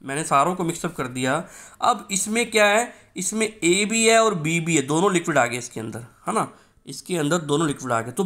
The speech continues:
प्रेशर जो होगा वो दोनों के कारण होगा, जिसको बोला जाएगा, अगर हम, जिसको बोला जाएगा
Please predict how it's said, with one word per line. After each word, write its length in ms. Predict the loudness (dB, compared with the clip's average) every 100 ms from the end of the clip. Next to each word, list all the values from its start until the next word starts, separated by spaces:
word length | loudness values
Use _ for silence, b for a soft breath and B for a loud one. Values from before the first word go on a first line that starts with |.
| -2
प्रेशर 380 | -2 2 2 2
जो 160 | 0
होगा 200 | 0 0
वो 160 | 0 0
दोनों 280 | 0 0 0
के 80 | 0
कारण 260 | 0 0 0
होगा, 220 | -2 -4 -6 B B
जिसको 240 | -4 2 2
बोला 220 | 4 4
जाएगा, 320 | 6 6 6
अगर 200 | 4 4
हम, 200 | 2 0 0
जिसको 240 | 0 2
बोला 220 | 2 4
जाएगा 260 | 4 4 2